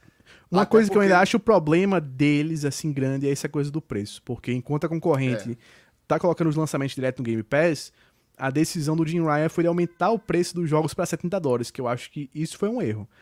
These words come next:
Speaker 1: Se você deixa o jogo a sessenta, pra mim já tá, já é até um,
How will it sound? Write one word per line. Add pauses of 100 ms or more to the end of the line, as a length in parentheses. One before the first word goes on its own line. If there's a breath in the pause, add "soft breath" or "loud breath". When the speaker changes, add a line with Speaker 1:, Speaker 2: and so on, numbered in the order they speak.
(220 soft breath)
Speaker 1:
Se
você
deixa
o
jogo (220)
a
sessenta, (480)
pra
mim
já
tá, (500 soft breath)
já
é
até
um,